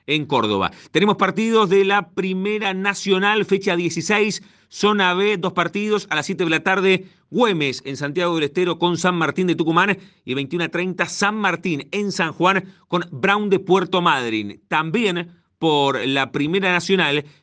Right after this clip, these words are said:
pero esto es fecha catorce, lo que repasábamos recién era la zona A, ahora repasamos la zona B. Quince treinta, Riestra con Racing de Córdoba, y veintiuna diez, Estudiantes de Buenos Aires con Chaco Forever. Hay también fútbol internacional,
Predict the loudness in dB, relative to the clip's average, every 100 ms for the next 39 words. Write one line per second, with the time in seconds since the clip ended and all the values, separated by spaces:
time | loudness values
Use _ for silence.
0 | -6 -2 -2 -2 0 0 -2 -2 2 2
1 | 2 -2 0 2 2 2 0 -2 -2 -8
2 | _ -12 -6 -4 -4 -2 0 0 -2 0
3 | 2 0 -2 _ -2 0 2 0 2 2
4 | 2 0 -2 -2 -4 -4 -4 -2 -4 -4
5 | -4 -4 0 2 2 0 -4 _ _ _
6 | _ -2 0 0 0 2 2 0 0 -2
7 | -2 0 2 0 0 -2 0 -2 -2 -4
8 | -2 -2 0 0 2 2 2 0 _ _
9 | -6 -6 -2 -2 0 0 0 -6 -4 0
10 | 0 0 -2 -2 -2 0 0 0 -2 -10
11 | _ -4 -4 -4 -4 -2 -2 -2 0 2
12 | 2 0 -4 -8 -4 -2 -2 0 -2 0
13 | -2 -4 -8 -6 -2 2 2 0 -4 -4
14 | -2 -2 0 -2 0 0 2 0